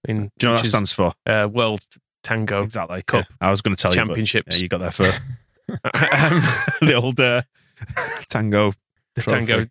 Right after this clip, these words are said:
Speaker 1: Trophy Shield.
Speaker 2: Yeah.
Speaker 1: Um,
Speaker 2: <laughs>
Speaker 1: yeah, it was in the s-, the salon category. Was
Speaker 2: Yep.
Speaker 1: that?
Speaker 2: That's room, isn't it?
Speaker 1: Yes.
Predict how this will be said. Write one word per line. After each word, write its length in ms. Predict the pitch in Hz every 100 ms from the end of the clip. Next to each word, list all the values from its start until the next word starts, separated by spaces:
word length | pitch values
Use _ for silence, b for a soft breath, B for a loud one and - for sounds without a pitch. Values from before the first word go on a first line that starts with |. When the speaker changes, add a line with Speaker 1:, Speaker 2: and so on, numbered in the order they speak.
| -
Speaker 1:
Trophy 340 | - 117 -
Shield. 400 | 113 117 107 107 -
Speaker 2:
Yeah. 400 | 107 104 110 110
Speaker 1:
Um, 180 | 110 107 131 -
Speaker 2:
<laughs> 260 | - - 113
Speaker 1:
yeah, 120 | 147
it 100 | 160
was 120 | 143
in 80 | 151
the 60 | 139
s-, 300 | - - -
the 140 | 139
salon 440 | - - 151 143 123
category. 520 | - - 110 107 - _
Was 100 | -
Speaker 2:
Yep. 100 | 87
Speaker 1:
that? 140 | 113 - _ _
Speaker 2:
That's 220 | 98 -
room, 240 | 95 95 92
isn't 160 | 98
it? 100 | 92 - _ _
Speaker 1:
Yes. 580 | 101 120 147 - - -